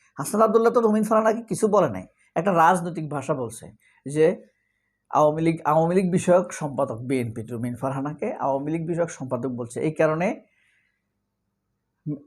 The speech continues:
আহ, রুমিন ফারহানা টোকাই বলছে। আবার মির্জা ফখরুলের মেয়ে রুমিন ফারহানার পক্ষে শক্ত অবস্থান নিয়েছে, বলছে নারী নির্যাতন হচ্ছে। অথচ খালেদা জিয়া একজন নারী ছিলেন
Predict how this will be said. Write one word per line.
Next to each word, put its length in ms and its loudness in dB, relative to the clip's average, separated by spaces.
আহ, 300 -8
রুমিন 260 0
ফারহানা 340 4
টোকাই 340 2
বলছে। 460 -12
আবার 380 4
মির্জা 240 2
ফখরুলের 440 0
মেয়ে 200 2
রুমিন 300 4
ফারহানার 380 4
পক্ষে 320 0
শক্ত 440 0
অবস্থান 440 2
নিয়েছে, 560 -6
বলছে 240 -2
নারী 240 4
নির্যাতন 420 -6
হচ্ছে। 360 -10
অথচ 320 2
খালেদা 300 6
জিয়া 160 6
একজন 180 2
নারী 280 0
ছিলেন 300 -12